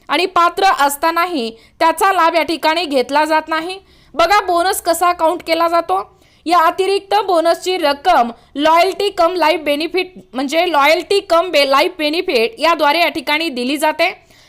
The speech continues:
बघा, त्यासाठी ईपीएफओने काही अटी ठरवल्या आहेत. हा बोनस केवळ, केवळ त्या कर्मचाऱ्यांना मिळतो ज्याचा पीएफ कमीत कमी वीस वर्षापासून या ठिकाणी कापला जात आहे. बोनस किती मिळेल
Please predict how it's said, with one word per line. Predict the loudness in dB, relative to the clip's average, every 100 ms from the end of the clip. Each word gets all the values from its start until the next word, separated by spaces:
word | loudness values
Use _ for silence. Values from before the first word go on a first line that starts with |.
| _
बघा, | 0 2
त्यासाठी | 0 0 0 0 -2 -2
ईपीएफओने | -4 -4 -4 -2 -2 0 -2 0 -4 -6 _ _
काही | -2 -2 -2 -4
अटी | -2 0 0 2 0 -2
ठरवल्या | -2 2 2 2
आहेत. | 0 -2 -8 -10 _ _
हा | -2 0
बोनस | 2 2 0 -4
केवळ, | -2 2 4 2 2 -4 _
केवळ | -2 2 2
त्या | 0 -2
कर्मचाऱ्यांना | 0 0 0 -2 -2 0 0 0
मिळतो | -2 -4 0 2 2 -2 -12 -6
ज्याचा | 0 0 2 0
पीएफ | 0 -2 2 0 0
कमीत | -4 -4 -4
कमी | -4 -2 -4 -6 -12 _
वीस | 0 2 2 0
वर्षापासून | 0 0 -2 -2 -2 -4 -4
या | -4
ठिकाणी | -4 -4 -4 -4
कापला | -2 -2 0 -2
जात | 0 0 0
आहे. | -2 -4 -6 -10 _ _ -2
बोनस | 2 2 2 -2
किती | -8 -6 -4
मिळेल | -2 0 2